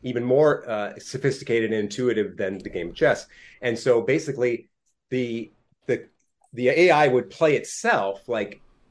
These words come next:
millions of times, and it would get information from playing itself, and then it would apply it, and then it beat the world champion in Go. And so this is where I was like, "Okay, so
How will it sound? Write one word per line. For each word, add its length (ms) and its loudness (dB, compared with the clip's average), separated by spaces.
millions 640 4
of 140 -4
times, 680 -2
and 140 -2
it 60 2
would 300 0
get 320 0
information 640 2
from 160 -6
playing 380 0
itself, 580 -2
and 100 -2
then 100 0
it 80 0
would 100 -4
apply 360 4
it, 240 2
and 120 -4
then 80 -2
it 180 -8
beat 220 0
the 80 2
world 340 2
champion 580 -2
in 220 -10
Go. 380 -2
And 200 -2
so 500 4
this 240 -4
is 160 -2
where 340 4
I 100 0
was 140 -6
like, 280 -4
"Okay, 500 -2
so 540 4